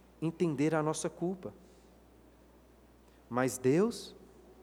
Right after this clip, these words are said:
como foi enfatizado no capítulo dois, versículo quatro, mas Deus, sendo rico em misericórdia, nos salvou,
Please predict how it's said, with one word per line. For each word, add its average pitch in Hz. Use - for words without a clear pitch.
como 135
foi 143
enfatizado 135
no 131
capítulo 131
dois, 135
versículo 127
quatro, 135
mas 117
Deus, 170
sendo 147
rico 254
em 254
misericórdia, 190
nos 120
salvou, 120